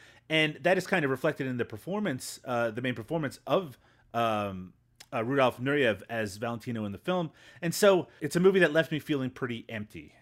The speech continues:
And, uh, that's not usually something I feel when watching a Ken Russell movie. Usually I just feel inspired and, and, and kind of overwhelmed. Even the ending of this movie, where you have, uh,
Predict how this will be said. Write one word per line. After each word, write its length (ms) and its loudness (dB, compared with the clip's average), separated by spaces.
And, 360 -4
uh, 100 -4
that's 200 0
not 160 4
usually 260 2
something 300 -2
I 120 2
feel 500 -2
when 260 -4
watching 320 -4
a 60 -6
Ken 260 -8
Russell 300 -6
movie. 340 -4
Usually 320 2
I 60 6
just 180 -4
feel 280 0
inspired 640 0
and, 160 -6
and, 320 -6
and 180 -8
kind 160 -2
of 100 -4
overwhelmed. 680 0
Even 200 0
the 160 0
ending 320 0
of 60 0
this 180 -2
movie, 440 -4
where 120 4
you 120 4
have, 440 6
uh, 340 2